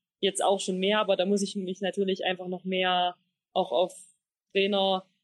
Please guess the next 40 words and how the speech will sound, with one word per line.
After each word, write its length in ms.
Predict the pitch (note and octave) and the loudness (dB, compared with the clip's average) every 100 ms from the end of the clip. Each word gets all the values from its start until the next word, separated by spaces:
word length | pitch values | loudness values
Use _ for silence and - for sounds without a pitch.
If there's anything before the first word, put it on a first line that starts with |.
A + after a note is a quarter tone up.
| _ _ - | _ _ -2
verlassen 600 | G3 F#3+ G3+ G#3+ G3+ F#3+ | 0 0 0 -4 -4 -4
und 180 | F#3 | -6
dass 180 | F3+ F3 | -6 -6
die 100 | G3+ | -6
mir 120 | F#3+ | -4
da 140 | F3+ F3 | 0 0
helfen 520 | F#3 F#3+ G3 G#3 G#3 | 0 -2 -2 -4 -6
und 240 | F3+ F#3 - | -6 -6 -4
sagen, 320 | F#3 F#3 F#3 | -2 -2 -4
„Ja, 140 | F#3 | -8
das 220 | F3+ F#3+ | -6 -8
könnten 180 | G3+ F#3+ | -8 -10
wir 80 | F#3+ | -12
jetzt 160 | F3+ F#3+ | -12 -14
noch 100 | F3+ | -10
machen.“ 340 | F3+ G3 F#3 | -12 -12 -16
Da 160 | E3+ E3 E3+ _ _ _ _ - | -12 -12 -14 _ _ _ _ -6
hab 100 | F#3+ | -4
ich 120 | G3 | 0
einfach 200 | G3 G3 | 0 2
nicht 260 | G3+ G3+ - - | 2 0 -2 -8
das 340 | F#3+ - - F#3+ | -2 -2 -2 -2
Rese-, 300 | F#3+ F#3 - | 0 -2 -2
äh, 120 | F#3 E3+ | -4 -4
dieses 260 | F#3 F3 - | -8 -4 -2
Repertoire 560 | F#3+ F#3 F#3+ F#3+ F#3 | 0 0 2 2 2
an, 340 | E3+ F#3+ F#3 F3+ | 0 -2 -4 -4
äh, 180 | F3 - _ _ _ _ _ _ | -4 -8 _ _ _ _ _ _
ja, 220 | F3 F3 | -2 -2
verschiedenen 640 | F3+ F3+ G#3+ G#3 F#3 F#3 F#3 | -2 -2 -4 -2 -2 -2 -4
Trainingsmöglichkeiten. 1200 | - F#3+ G3+ F#3+ G3 G3 G3 - F#3+ F#3 F#3+ F#3+ | -2 2 2 2 2 2 0 -2 0 0 0 0
Da 440 | F3 E3+ F3 E3+ F3 _ _ _ _ _ | 2 2 2 0 -6 _ _ _ _ _
denke 160 | F3+ F#3 | -4 0
ich 80 | F3+ | 0
aber, 160 | F3 | 0
dass 160 | F3 F3 | 0 -2
wir 80 | F3+ | 0
da 80 | D3+ | 2
auch 140 | F3 | 2
eine 200 | F3 | 0